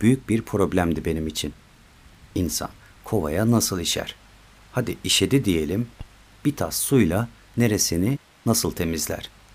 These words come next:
Ne kağıt, ne bez, ne sabun. "İnsafınız yok mu ulan sizin?" diye gardiyana çemkirdiğimde,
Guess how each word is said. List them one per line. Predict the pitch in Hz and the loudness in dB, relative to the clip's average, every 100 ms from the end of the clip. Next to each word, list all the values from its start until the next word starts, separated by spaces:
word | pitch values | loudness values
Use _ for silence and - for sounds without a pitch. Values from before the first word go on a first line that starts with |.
| - - - - - | -20 -20 -20 -20 -6
Ne | 101 - | -4 -4
kağıt, | - 69 71 78 - - - - - | -6 -6 -8 -10 -16 -20 -20 -18 0
ne | 98 82 | 0 2
bez, | 69 73 90 - - - - - | -2 -4 -4 -6 -10 -18 -20 -4
ne | 95 | -2
sabun. | 90 95 82 73 - _ _ - _ _ _ - | 0 0 -2 -8 -14 _ _ -20 _ _ _ -2
"İnsafınız | 135 - 87 69 - 71 71 - | 0 0 -2 -2 -4 -6 -4 0
yok | 113 - | -2 0
mu | 76 | 0
ulan | 95 82 | 0 0
sizin?" | - 73 73 76 - - - - | -4 -4 -6 -8 -10 -20 -20 -2
diye | 101 95 | 0 0
gardiyana | - 104 92 95 82 78 | 4 4 4 2 0 -2
çemkirdiğimde, | - 104 101 90 73 78 73 71 92 | -2 -2 0 -2 -2 -2 0 -2 -2